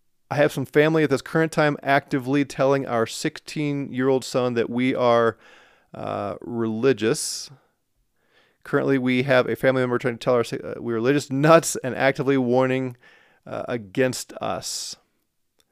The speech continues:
Says, 'This to me is an enemy, uh, at this current time.'" Uh, yeah, I can see that. Maybe they don't have,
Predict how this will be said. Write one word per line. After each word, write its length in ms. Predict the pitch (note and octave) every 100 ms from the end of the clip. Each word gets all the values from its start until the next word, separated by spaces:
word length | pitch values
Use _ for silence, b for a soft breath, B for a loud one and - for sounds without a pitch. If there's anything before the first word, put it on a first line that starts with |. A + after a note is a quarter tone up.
| _ _ _
Says, 340 | - A#2+ A2 F#2+
'This 340 | G2+ C3 C3
to 120 | -
me 340 | A#2+ A#2 A#2+ A#2+
is 200 | A2+ G#2+
an 100 | -
enemy, 540 | A#2+ A#2 A#2 A2 A2 _ _ _ _ _ -
uh, 260 | A#2+ B2 -
at 140 | A2+
this 100 | A2
current 260 | - A2+ A2
time.'" 320 | A#2 G2 C3+ b b b b b -
Uh, 260 | - A1+ - - _ D#4 - _ _ _ _ _ _ _
yeah, 280 | B2+ D#3 B2+
I 60 |
can 100 | -
see 160 | - C3+
that. 280 | A#2+ C#3 - B2 - -
Maybe 240 | C3+ C#3
they 80 | D3
don't 120 | D3
have, 320 | C3+ C3+ B2+